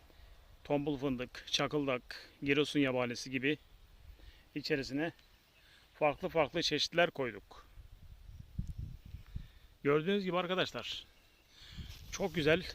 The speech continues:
bir çeşit. Yapraklar çok iri.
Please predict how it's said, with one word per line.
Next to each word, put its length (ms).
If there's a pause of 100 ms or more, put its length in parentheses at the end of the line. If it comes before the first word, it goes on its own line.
(160)
bir 100
çeşit. 560 (1120)
Yapraklar 500
çok 380
iri. 300